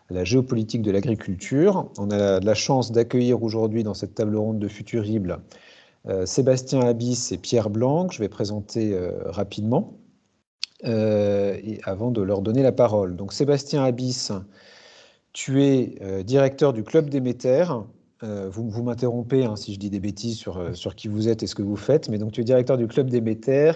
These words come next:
qui se présente comme un écosystème d'acteurs du secteur agricole et agroalimentaire qui partagent leurs réflexions, et notamment leurs réflexions de long terme, donc en grande partie aussi des, des réflexions, euh, prospectives sur l'avenir de, de l'agriculture et de l'alimentation.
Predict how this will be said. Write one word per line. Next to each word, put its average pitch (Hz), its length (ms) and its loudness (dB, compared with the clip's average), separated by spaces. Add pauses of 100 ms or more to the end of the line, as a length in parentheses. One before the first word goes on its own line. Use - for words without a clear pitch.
qui - 100 -14
se - 80 -14
présente 120 400 -4
comme 98 180 -6
un 101 120 -4
écosystème 135 680 0
d'acteurs 127 580 2
du 101 100 -8
secteur 110 420 -6
agricole 117 580 -2
et 92 360 -8
agroalimentaire 110 1000 -2 (640)
qui - 100 -12
partagent 120 480 2
leurs 98 160 -6
réflexions, 110 540 -6
et 127 40 0
notamment 110 340 -2
leurs 113 100 2
réflexions 110 420 -4
de 107 40 -4
long 120 120 -2
terme, 143 300 2
donc 98 160 -8
en 95 60 -6
grande 104 220 -8
partie 120 380 -4
aussi 110 260 -6
des, 95 220 -6
des 98 160 -8
réflexions, 98 600 -6
euh, 87 80 -4
prospectives 110 720 -2 (640)
sur - 240 -4
l'avenir 98 340 0
de, 92 180 -6
de 101 140 -6
l'agriculture 98 560 -2
et 104 60 4
de 98 60 0
l'alimentation. 101 720 0